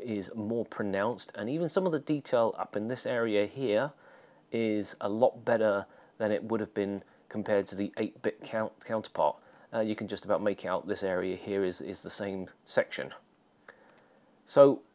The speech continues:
I'm also gonna have a look at the actual original file before it was sharpened, and there's not much discernible difference here, other than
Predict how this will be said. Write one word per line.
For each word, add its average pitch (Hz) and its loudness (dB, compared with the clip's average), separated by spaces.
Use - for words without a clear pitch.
I'm 139 -2
also 190 2
gonna 190 2
have 151 2
a 131 2
look 120 -2
at - 0
the 117 0
actual 117 0
original 117 0
file 120 2
before 131 0
it - -2
was 80 -6
sharpened, 95 -2
and 113 2
there's 127 -2
not 170 0
much 147 0
discernible 127 -4
difference - -4
here, 82 0
other 139 4
than 120 2